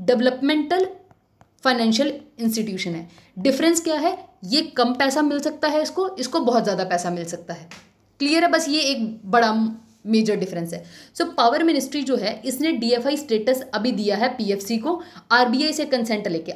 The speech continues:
आरबीआई का एक एक्ट है National Bank for Financing Infrastructure and Development, nabfid एक्ट, ठीक है, टू थाउजेंड ट्वेंटी वन में आया था। तो इसके under ये किसी भी इंस्टीट्यूशन को डेवलपमेंटल फाइनेंशियल इंस्टीट्यूशन का स्टेटस देती है। So डेवलपमेंटल फाइनेंशियल इंस्टीट्यूशन जो है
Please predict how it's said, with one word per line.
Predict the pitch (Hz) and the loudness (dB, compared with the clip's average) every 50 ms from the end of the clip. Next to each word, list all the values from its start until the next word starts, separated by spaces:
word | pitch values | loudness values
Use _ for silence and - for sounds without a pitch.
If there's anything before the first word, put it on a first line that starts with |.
| - 220 | 0 2
आरबीआई | 226 226 233 226 240 277 285 | 4 4 4 2 0 -2 -2
का | 277 294 302 | 0 0 -2
एक | 302 294 233 233 - | 0 0 -4 -2 0
एक्ट | 220 202 214 214 - - 226 | 0 0 0 0 -4 -4 -2
है | 233 294 302 | -2 0 0
National | 254 214 196 202 196 - 277 285 214 175 | 2 2 2 0 0 -2 -2 -2 0 0
Bank | 185 180 190 233 254 - - - - | 0 0 0 0 -2 -6 -10 -6 -2
for | 277 262 269 | 0 0 0
Financing | - 214 196 196 190 196 190 190 269 285 320 330 - - - - - 180 - - | 0 -2 -2 -2 -2 -4 -4 -2 -4 -4 -4 -4 -8 -12 -20 -20 -20 -16 -4 -2
Infrastructure | 269 285 285 311 302 302 302 277 - - 277 254 | 0 0 2 2 2 2 0 -2 -2 0 0 0
and | 247 240 220 | 2 0 0
Development, | 208 180 180 175 180 180 170 170 175 175 185 190 208 | 0 0 -2 -2 -2 -6 -6 -6 -6 -4 -4 -2 2
nabfid | 214 214 214 208 190 - - 233 233 - | 4 4 4 4 0 0 0 0 0 0
एक्ट, | - 190 175 - - - - - - _ _ - | -2 -4 -6 -8 -10 -16 -18 -20 -20 _ _ -10
ठीक | 254 247 | -6 -4
है, | 294 294 | -4 -4
टू | 294 262 | -2 -2
थाउजेंड | 247 262 247 247 269 254 | 0 2 2 2 2 0
ट्वेंटी | 262 240 233 220 254 | 0 0 0 0 0
वन | 226 226 233 | 0 2 0
में | 233 240 247 233 | 0 0 -2 -2
आया | 202 180 180 185 | 0 0 2 0
था। | 185 262 320 359 - - - - _ _ | 0 0 -2 -4 -6 -10 -18 -20 _ _
तो | 302 277 262 - | 0 0 0 0
इसके | 269 285 - - - 359 | -2 -4 -4 0 2 2
under | 339 349 254 247 254 269 269 | 2 2 2 0 2 2 2
ये | 294 262 254 285 285 | 0 0 -2 -4 -4
किसी | 294 277 254 254 277 262 | -2 -4 -2 -2 0 -2
भी | 285 277 | -2 -2
इंस्टीट्यूशन | 240 233 220 247 226 208 233 226 - 254 | -2 -4 -4 -4 -4 -4 -6 -4 -4 -4
को | 262 311 311 | -2 -2 0
डेवलपमेंटल | 240 233 208 202 220 208 - 233 233 226 - 277 | 2 2 2 2 0 -2 -2 -4 -2 -2 -2 -2
फाइनेंशियल | 262 262 208 202 196 196 196 262 262 214 | -2 -4 -4 -4 -4 -4 -2 -2 -2 -2
इंस्टीट्यूशन | 208 185 - 208 202 202 196 - 214 | -4 -6 -8 -10 -10 -10 -8 -6 -4
का | 240 269 | -4 -4
स्टेटस | 269 - 220 - 196 196 180 | -2 0 -2 0 0 -2 -4
देती | - 170 165 - 170 170 | -4 -6 -8 -6 -8 -10
है। | 165 170 - - - - - - - | -10 -10 -12 -16 -20 -20 -20 -20 -4
So | - 339 247 220 | -2 0 2 4
डेवलपमेंटल | 247 233 254 240 - 269 294 294 285 339 339 | 4 4 2 0 -2 -2 -2 -2 0 -2 -2
फाइनेंशियल | 330 285 247 233 233 233 226 302 294 254 | 0 0 -2 -2 -2 -2 -2 -2 -2 -2
इंस्टीट्यूशन | 247 226 226 262 226 254 240 - 285 269 | -4 -4 -4 -4 -4 -6 -2 0 0 2
जो | 254 226 | 2 2
है | 190 208 240 311 | 0 0 -2 -2